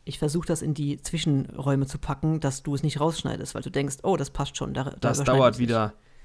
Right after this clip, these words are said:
Speaker 2: Five Adams. Wo ist das
Speaker 1: Verdammt
Speaker 2: hier auf der
Speaker 1: nochmal.
Speaker 2: Seite?
Speaker 1: Verdammt, du hast es schon wieder gecrashed. Dauerwerbesendung, Werbesendung,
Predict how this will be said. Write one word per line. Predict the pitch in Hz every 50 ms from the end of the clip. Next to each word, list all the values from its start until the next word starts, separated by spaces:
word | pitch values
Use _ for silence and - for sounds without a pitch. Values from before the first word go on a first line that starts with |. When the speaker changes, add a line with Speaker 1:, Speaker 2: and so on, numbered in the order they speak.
| -
Speaker 2:
Five | - - - - - 113 113 110 - - -
Adams. | - 101 98 - - - 113 - - - - - -
Wo | - -
ist | - - -
das | 165 165 160
Speaker 1:
Verdammt |
Speaker 2:
hier | - 151
auf | 147 - 160 160 151
der | 143
Speaker 1:
nochmal. | 151
Speaker 2:
Seite? | 151 - - 143 - - - 107 - _ _ -
Speaker 1:
Verdammt, | - - - - - 190 165 160 151 - - - -
du | -
hast | 160 - -
es | 156 -
schon | - -
wieder | 156 156
gecrashed. | - - - - - - - - - - - - - - _ _ _ _ _ _ _ _ -
Dauerwerbesendung, | - - - - - - - - - - - - - - - - - - -
Werbesendung, | - - - - - - - - - -